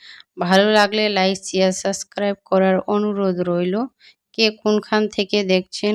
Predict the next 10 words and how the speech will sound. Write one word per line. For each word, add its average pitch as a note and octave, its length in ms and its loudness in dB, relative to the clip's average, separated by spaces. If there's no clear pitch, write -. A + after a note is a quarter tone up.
কমেন্ট F#3+ 460 -2
করে F#3+ 260 -2
জানাতে F#3 520 -2
ভুলবেন F#3 440 -2
না, F#3 180 -2
যাতে G3+ 320 2
তোমাদেরকে G3 720 0
ধন্যবাদ F#3 580 0
দিতে F3+ 300 -2
পারি। F3+ 340 0